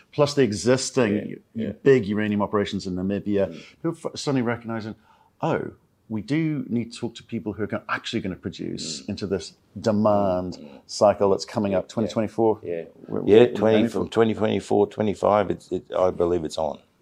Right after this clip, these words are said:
Speaker 1: I believe it's on as well.
Speaker 2: Yeah.
Speaker 1: Um, so, uh, you're here speaking to investors, you've got lots of
Speaker 2: Mm-hmm.
Speaker 1: meetings, and
Speaker 2: Yes.
Speaker 1: as, as you should,
Speaker 2: Yeah.
Speaker 1: and I'm m-, meeting the great and the good at the various shows. But
Speaker 2: Yeah.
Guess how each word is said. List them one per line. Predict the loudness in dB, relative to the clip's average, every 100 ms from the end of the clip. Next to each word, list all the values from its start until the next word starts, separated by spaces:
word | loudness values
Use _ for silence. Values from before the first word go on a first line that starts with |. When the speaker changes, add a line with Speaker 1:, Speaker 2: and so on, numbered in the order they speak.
| _ -2
Speaker 1:
I |
believe | 2 2
it's | 0
on | -4
as | -2
well. | 0 0
Speaker 2:
Yeah. | -2 -8 -6 -2
Speaker 1:
Um, | 0
so, | 4 4 4 0 -8 -8
uh, | -8 _ _ _
you're | 4 4
here | 4 4 4
speaking | 2 0 0 0 -4
to | -2
investors, | -2 2 2 2 -6 -2
you've |
got | 0
lots | 0 0
of | -2
Speaker 2:
Mm-hmm. |
Speaker 1:
meetings, | -2 -2 -4 -6 -10 -8
and | -6 -4 -6
Speaker 2:
Yes. | -6 -6
Speaker 1:
as, | -8
as | -10 -8
you |
should, | -6 -4 -2 -2 -4
Speaker 2:
Yeah. | -4
Speaker 1:
and | -2
I'm | -4 -6 -14 -20 -10
m-, | -10 -8
meeting | -6 -6 -6
the | -4
great | -2
and | -2
the | -4
good | -2 -2
at | -4 -6
the | -2
various | 0 0
shows. | -2 0 0 -2
But | -4
Speaker 2:
Yeah. | -2